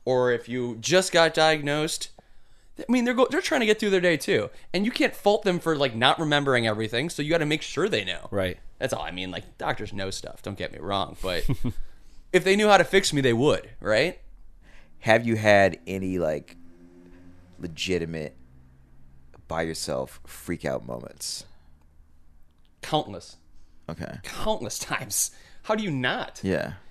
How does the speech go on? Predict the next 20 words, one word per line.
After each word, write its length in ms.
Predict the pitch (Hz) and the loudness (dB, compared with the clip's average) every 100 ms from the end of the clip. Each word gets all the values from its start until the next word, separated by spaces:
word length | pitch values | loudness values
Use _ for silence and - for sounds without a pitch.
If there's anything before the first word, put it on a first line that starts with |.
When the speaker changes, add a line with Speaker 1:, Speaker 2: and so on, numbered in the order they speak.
| - - | -18 -8
Speaker 1:
I 60 | 143 | -2
mean, 240 | 165 170 - | 0 0 0
I, 160 | 127 - - - - - - - - | -2 -2 -16 -20 -20 -20 -20 -20 -10
I 80 | - | -6
take 220 | - - | -2 -2
Ambien 400 | 156 185 214 175 | 0 0 2 2
every 220 | 143 110 113 | 2 0 -2
night 180 | 104 | -2
to 60 | 101 | -2
sleep 300 | - 226 - | -4 -4 -4
because 320 | 110 143 117 - - | -2 0 0 -4 -4
I 80 | 131 | -2
sit 280 | 185 - - | 0 0 4
there 160 | 139 127 | 4 4
and 120 | 131 | 4
then 120 | 151 | 0
your 100 | 143 | 2
mind 240 | 139 147 147 | 2 2 0
goes 140 | 139 | -2
nuts. 420 | 175 175 - - | -4 -6 -8 -14